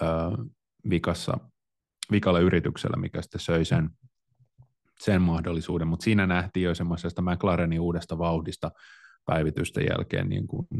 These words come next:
sellainen etiäinen. Ja, ja, ja tosiaan renkaitten kanssa oli sitten kaikenlaista hässäkkää ihan, ihan, ihan kisaan asti. Tuntuu, että tätä tapahtumaa on niin paljon ollut tässä <laughs> viikonlopun aikana, että siitä on jopa vähän niin kuin haastavaa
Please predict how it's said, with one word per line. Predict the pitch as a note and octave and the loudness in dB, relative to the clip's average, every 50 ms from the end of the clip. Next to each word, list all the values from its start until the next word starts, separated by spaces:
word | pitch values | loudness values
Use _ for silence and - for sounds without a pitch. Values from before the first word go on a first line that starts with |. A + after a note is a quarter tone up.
| A#2+ A#2 - - | -6 -4 -6 -8
sellainen | G2+ - - - F2 F2 F#2 F2+ | -8 -6 -4 -2 -2 -2 0 -2
etiäinen. | F2 E2+ - - F#2 - - - - - F#2+ F#2+ - _ _ _ - - - - - - _ _ _ _ _ _ _ _ - | -2 -2 -2 -4 -2 -2 -4 -4 -4 -6 -6 -8 -10 _ _ _ -20 -20 -20 -20 -20 -20 _ _ _ _ _ _ _ _ -6
Ja, | - E2+ D#2+ - | -2 0 0 2
ja, | D#2 D#2+ D#2+ D#2 D#2 - - | 2 2 2 0 0 -2 -4
ja | A2 G2+ F#2 F2 - - | -2 -2 -2 -2 -2 -2
tosiaan | - F#2+ F2 - F2 E2+ F2 E2+ E2 D#2 E2 - _ _ _ | -2 -2 0 2 2 2 4 2 0 0 -4 -8 _ _ _
renkaitten | - F2+ E2 D#2+ D#2+ D#2+ - - D#2 D#2+ | -4 -4 -2 -2 -4 -4 -2 -4 -2 -2
kanssa | E2 E2 E2 E2 - - E2 | 0 -2 -2 -2 -2 -4 -2
oli | E2 E2 | -2 -2
sitten | E2 E2 - D#2+ - | -4 -4 -6 -6 -4
kaikenlaista | - E2 D#2+ - E2 D#2+ D#2 - - D#2+ | -2 -4 -2 -2 -2 -4 -4 -4 -6 -4
hässäkkää | E2 D#2+ - - - - - - - E2+ D#2+ | -4 -4 -4 -6 -10 -12 -8 -6 -4 -4 -2
ihan, | E2 E2 E2 - C#3+ - _ _ _ - | -4 -4 -6 -6 -10 -14 _ _ _ -2
ihan, | E2+ E2 - - | -2 -2 -2 -4
ihan | - F2 D#2+ D#2 E2 | -4 -2 -2 -2 -2
kisaan | - E2 D#2+ - - E2 E2 - - | -2 -4 -4 -2 -4 -4 -4 -2 -2
asti. | D#2+ D#2+ E2 - - - - _ _ _ _ _ - - - - - - - _ | -4 -4 -6 -10 -14 -16 -20 _ _ _ _ _ -20 -20 -18 -18 -20 -20 -4 _
Tuntuu, | C#3+ C#3+ D3+ E3 D#3 | 2 4 4 4 4
että | C#3 - - B2+ | 2 2 0 2
tätä | C#3 C3 C3 | 2 2 2
tapahtumaa | D#3 D#3 D3+ D#3 B2+ A2+ - - G2 F#2+ F#2+ F#2 | 2 2 2 2 0 0 0 0 2 2 4 4
on | F#2+ F#2+ | 2 2
niin | G2 F#2+ F2+ | 2 0 0
paljon | - A2 G#2+ G#2+ G#2 F#2 E2 | 0 2 2 4 2 2 0
ollut | D#2+ E2 E2 - | 0 -2 -4 -6
tässä | - - - - D2+ | -10 -10 -8 -8 -2
<laughs> | - | 0
viikonlopun | A#2 A2+ - - A2+ - - - - B2+ G2+ F2+ | 0 0 2 0 0 -2 0 -2 -2 -2 0 0
aikana, | E2+ E2 - E2 D#2+ D#2+ D#2 | -2 -2 -4 -6 -8 -8 -10
että | - - | -8 -6
siitä | - E2+ - - | -8 -4 -2 -2
on | D#2+ | -2
jopa | D#2 D2+ - D#2+ - | -2 -4 -6 -6 -4
vähän | D#2+ D#2+ D#2+ - | -4 -6 -6 -6
niin | - D#2+ | -10 -8
kuin | - - E2+ | -4 -2 0
haastavaa | E2+ E2+ E2 - - - C#2+ D2 - | 0 0 -2 -4 -8 -8 -8 -8 -10